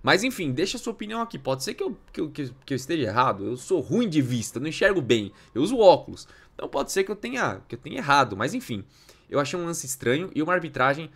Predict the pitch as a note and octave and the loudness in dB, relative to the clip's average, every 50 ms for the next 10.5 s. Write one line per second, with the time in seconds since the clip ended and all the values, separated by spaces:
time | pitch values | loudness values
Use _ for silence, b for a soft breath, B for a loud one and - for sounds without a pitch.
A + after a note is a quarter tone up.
0 | b b b _ - A2 C#3 B3 - G4 - D3 D3+ D#3+ D#3 - - - - - | b b b _ -4 -2 -2 0 2 2 2 2 0 -2 -2 -4 -6 -10 -12 -8
1 | - G2 G2+ C3 D3+ F#3 E3 D#3 - - D3+ D3 C3+ C3+ C3 A2+ G#2+ G#2 A2 C3 | -4 0 0 0 0 0 -4 -6 -4 -4 -2 -4 -4 -6 -8 -6 -6 -4 -4 -4
2 | F3+ - - b b b b b b - - A#2 C3+ B2 - - C3 A#2+ A2 A2 | -4 -6 -8 b b b b b b -12 -8 -6 -4 -4 -2 -2 -4 -4 -4 -4
3 | C#3 A#2 G#2+ C#3 F3+ F#3+ D#3+ - - F3 D3 G#2+ G2 G#2 C#3 F#3+ - F3 C3+ C3+ | -2 -2 -2 -2 -4 -4 -6 -6 -6 -4 -6 -6 -4 -4 -6 -4 -4 -4 -4 -2
4 | C3+ B2+ - A2+ F#2+ F#2+ F#2+ G2 A#2 A#2 - - F3 F3 C#3+ A#2 C3 D#3+ - D#3+ | -4 -4 -4 -4 -4 -2 0 0 0 -2 -2 -6 -8 -6 -6 -6 -6 -8 -8 -10
5 | C#3 - - C3 F2+ F2+ F#2 G2+ A#2+ C3 A#2+ G2+ F2+ F2 - B B B B B | -8 -6 -6 -8 -8 -8 -6 -4 -2 -2 -2 -2 -4 -8 -12 B B B B B
6 | - C#2+ - A#2 F3 - - D4+ D4 D4+ D4+ D4 A#3+ F3 G#3+ B3 A#3+ - - E3+ | -8 -4 -2 -2 -2 0 2 2 2 2 2 4 4 6 6 6 4 2 -2 -2
7 | G3 G3+ F#3 C#3+ F3 F#3+ F#3 - F3+ F3 - F#3 - - D#3+ D3 C#3+ C#3+ F3 G#3+ | -2 -2 -2 -4 -6 -6 -2 -2 -2 -2 -2 -4 -6 -6 -6 -4 -4 -4 -4 -4
8 | G#3+ - A#2 G2 - b b b b b b b b b b - - A2+ A#2 A#2 | -4 -4 -4 -4 -6 b b b b b b b b b b -6 -4 -2 0 2
9 | A#2+ A#2 A2+ A#2+ B2+ D3 G3+ A3 - B3 A3 A#3+ A#3 E3 C#3 E3+ G3+ G#3+ F#3 C#3+ | 2 0 0 -2 -2 -2 -2 -2 0 0 0 0 0 4 6 6 8 8 6 4
10 | - - - D#3+ E3 D#3+ D3+ B2+ G#2+ F#2 | 0 -4 -10 -10 -8 -6 -4 -4 -6 -6